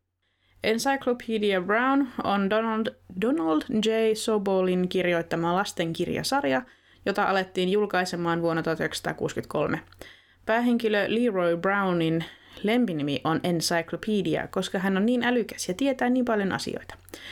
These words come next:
Hän pyörittää naapuruston lapsille etsiväpalvelua ja auttaa poliisi-isäänsä ratkomaan kiperiä tapauksia.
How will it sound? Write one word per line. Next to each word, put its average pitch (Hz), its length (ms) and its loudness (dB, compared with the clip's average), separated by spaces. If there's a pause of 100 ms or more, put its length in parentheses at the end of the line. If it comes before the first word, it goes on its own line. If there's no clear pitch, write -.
Hän 269 160 2
pyörittää 233 400 0
naapuruston 185 720 0
lapsille 190 500 0
etsiväpalvelua 160 840 -2 (120)
ja 180 180 0
auttaa 180 340 -2
poliisi-isäänsä 175 1080 0
ratkomaan 240 600 0
kiperiä 262 520 0
tapauksia. - 680 -8